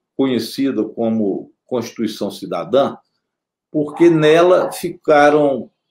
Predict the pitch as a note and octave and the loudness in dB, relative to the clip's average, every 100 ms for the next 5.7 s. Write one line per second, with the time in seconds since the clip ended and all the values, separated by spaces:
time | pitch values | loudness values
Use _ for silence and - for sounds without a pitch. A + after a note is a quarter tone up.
0 | _ C3+ D#3 D#3+ C3+ B2+ C3 C#3+ A2 B2 | _ 0 4 2 0 -4 -4 -6 -4 -6
1 | A2 - C3+ C#3+ D3 D3+ - - _ _ | -6 -8 -6 -6 -6 -10 -14 -20 _ _
2 | - C3 C3 B2 A#2 G#2+ G2+ - _ _ | -10 -6 -4 -2 -2 -4 -6 -10 _ _
3 | - B2 C3+ C3+ C3 - - _ _ _ | -2 0 0 -2 -8 -10 -16 _ _ _
4 | - E3 B2+ G#2+ E3+ A3 - - _ D3 | -2 0 0 -2 -6 -6 -6 -14 _ -2
5 | F#3 F#3 F#3+ F#3+ - - | 0 -2 -4 -8 -8 -14